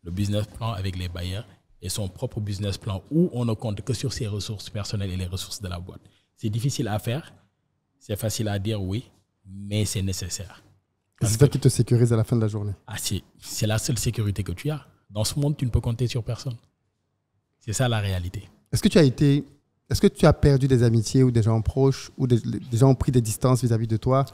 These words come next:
Speaker 2: depuis que tu as une forme de succès ?
Speaker 1: Euh, ce-, perdu, je ne
Speaker 2: Ou
Speaker 1: pense
Speaker 2: alors
Speaker 1: pas.
Speaker 2: les gens vont dire que Mara a changé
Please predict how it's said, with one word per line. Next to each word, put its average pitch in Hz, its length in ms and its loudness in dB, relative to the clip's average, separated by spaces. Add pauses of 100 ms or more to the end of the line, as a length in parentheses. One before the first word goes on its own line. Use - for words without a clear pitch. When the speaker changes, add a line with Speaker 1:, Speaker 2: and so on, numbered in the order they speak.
(580)
Speaker 2:
depuis 117 280 2
que 139 60 6
tu 139 140 6
as 131 40 8
une 123 80 6
forme 117 220 2
de 110 40 0
succès ? 107 400 -6 (880)
Speaker 1:
Euh, 151 1120 4 (320)
ce-, - 540 -6 (380)
perdu, 196 500 8
je 185 140 6
ne 180 40 4
Speaker 2:
Ou - 40 2
Speaker 1:
pense 147 180 10
Speaker 2:
alors 139 140 12
Speaker 1:
pas. 139 80 12
Speaker 2:
les 120 60 10
gens 143 140 12
vont 135 140 10
dire 127 240 6
que 127 320 6 (380)
Mara 113 320 2
a 110 60 4
changé 101 500 -2